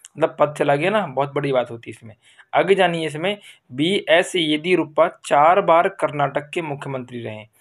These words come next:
परंतु चारों बार मुख्यमंत्री बनने के बाद भी इन्होंने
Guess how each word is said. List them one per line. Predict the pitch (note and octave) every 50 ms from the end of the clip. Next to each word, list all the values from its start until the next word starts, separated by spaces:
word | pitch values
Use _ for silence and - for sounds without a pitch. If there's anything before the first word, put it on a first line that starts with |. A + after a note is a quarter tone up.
| _ _ - - _ _ _
परंतु | - D3 D3+ D#3+ E3+ E3+ E3 - - G#3+ A3 G#3+ - _ -
चारों | - D3+ C#3+ C#3+ D#3 F3+ G3 G3
बार | E3+ E3 D#3+ E3 F3
मुख्यमंत्री | E3 D#3 D3 C#3+ - D3 D3 D3 C#3+ C#3+ D3+ C#3+ D3
बनने | C#3 C3 C3 C3 B2+ C3 B2+
के | B2 - C3
बाद | B2 B2 - B2 A#2 B2 B2
भी | B2 B2+ D3 E3+ F3 - - - - - _ _ _ _ -
इन्होंने | D3 D3 D3 D3 D3+ D#3+ F3 G3 G3+ G3+